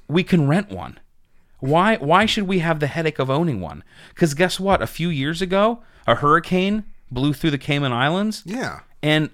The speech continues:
Speaker 2: s-, toppled our, the condo place where we stay. They had to, like, rebuild it. But that means our condo would have been screwed up, and we would have had to gone down there and dealt with it. But guess what? We don't have to because we just rent.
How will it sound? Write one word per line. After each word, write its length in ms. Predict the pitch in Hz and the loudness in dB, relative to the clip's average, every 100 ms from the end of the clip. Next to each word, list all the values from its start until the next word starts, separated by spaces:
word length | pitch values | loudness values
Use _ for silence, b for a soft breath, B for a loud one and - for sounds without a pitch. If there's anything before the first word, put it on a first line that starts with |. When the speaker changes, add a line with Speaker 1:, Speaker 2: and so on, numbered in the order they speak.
| _ - | _ -6
Speaker 2:
s-, 240 | - - | -6 -6
toppled 540 | - - 196 175 151 131 | -2 2 2 2 -2 -2
our, 360 | 143 139 135 - | 0 0 0 -4
the 120 | 131 | -8
condo 360 | 135 180 196 156 | -2 2 2 2
place 300 | - 101 92 | 0 -4 -4
where 200 | 107 98 | -2 -2
we 80 | 92 | -2
stay. 320 | 87 - 76 87 | -8 -8 -8 -4
They 80 | 120 | -2
had 140 | 151 | 0
to, 40 | 160 | 0
like, 140 | 139 | 0
rebuild 420 | 147 131 156 151 | -2 0 -2 0
it. 160 | 78 - - - - _ _ _ _ _ | -4 -8 -18 -20 -20 _ _ _ _ _
But 260 | 135 165 185 | -2 -2 4
that 220 | 196 190 | 4 6
means 220 | 185 160 | 0 0
our 320 | 135 160 175 | 0 2 0
condo 680 | - 175 208 160 101 98 135 _ _ _ | 0 2 2 2 2 0 -6 _ _ _
would 120 | 139 143 | 2 4
have 40 | |
been 120 | 143 131 | 4 0
screwed 320 | - 139 135 | -2 -2 -2
up, 300 | 190 - - - _ - _ _ _ | -4 -6 -14 -16 _ -20 _ _ _
and 120 | 139 | 2
we 80 | 147 | 4
would 140 | 165 156 | 4 2
have 100 | 139 | 2
had 200 | 147 139 | 0 0
to 60 | |
gone 240 | 131 127 120 | -2 -2 0
down 180 | 120 117 | -2 0
there 140 | 113 | -2
and 100 | 107 | -2
dealt 320 | 110 147 170 101 | -2 -2 -4 -8
with 200 | 80 - | -12 -12
it. 100 | - - - - - | -16 -18 -16 -8 -4
But 80 | |
guess 240 | 131 165 - | -2 -2 -2
what? 300 | 175 170 - | -6 -6 -6
We 120 | 135 | -6
don't 240 | 131 170 147 | -2 -2 0
have 240 | 165 156 | -4 -4
to 160 | 139 113 | -6 -4
because 320 | 123 135 123 | -4 -4 -4
we 80 | 123 | -4
just 160 | 123 | -6
rent. 360 | 117 131 90 | -6 -6 -6